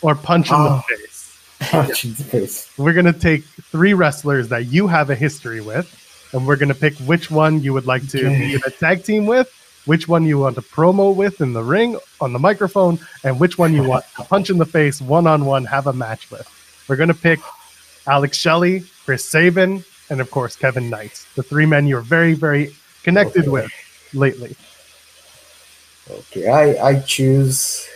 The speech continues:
Speaker 2: my partner is Kevin Knight. So, yeah, we are friends. We are friends, everybody. But, uh,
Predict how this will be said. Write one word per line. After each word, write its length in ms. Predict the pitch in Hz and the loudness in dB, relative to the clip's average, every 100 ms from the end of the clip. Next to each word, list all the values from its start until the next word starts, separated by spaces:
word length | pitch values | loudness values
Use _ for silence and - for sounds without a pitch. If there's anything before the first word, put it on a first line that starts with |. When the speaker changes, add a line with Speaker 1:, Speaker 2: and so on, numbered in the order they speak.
| - | -16
Speaker 2:
my 220 | 110 113 113 | -6 -4 -2
partner 800 | - 120 - 101 101 98 101 98 | 0 0 0 -10 -8 -6 -6 -4
is 580 | 101 92 - - - - - | -4 -6 -10 -18 -18 -20 -2
Kevin 340 | 143 123 110 | 2 2 0
Knight. 280 | 107 98 90 - - _ _ _ _ _ _ _ _ _ - _ _ _ _ _ _ _ _ - | -2 -4 -6 -16 -20 _ _ _ _ _ _ _ _ _ -20 _ _ _ _ _ _ _ _ -8
So, 640 | 135 120 113 110 101 95 - - - _ - - _ _ _ _ _ _ _ - | 0 4 6 4 2 -2 -14 -20 -20 _ -16 -16 _ _ _ _ _ _ _ -2
yeah, 140 | 135 143 | 4 6
we 240 | 185 214 | 6 6
are 120 | 147 | 4
friends. 560 | - 143 147 120 87 - - _ _ _ _ _ 127 | 2 2 4 2 -4 -16 -20 _ _ _ _ _ -6
We 160 | 147 | 0
are 80 | 131 | 0
friends, 360 | - 120 110 95 | 0 0 0 -2
everybody. 580 | 104 92 90 78 - - | -6 -6 -8 -8 -10 0
But, 200 | 135 123 | 2 4
uh, 380 | 123 120 117 | 6 6 2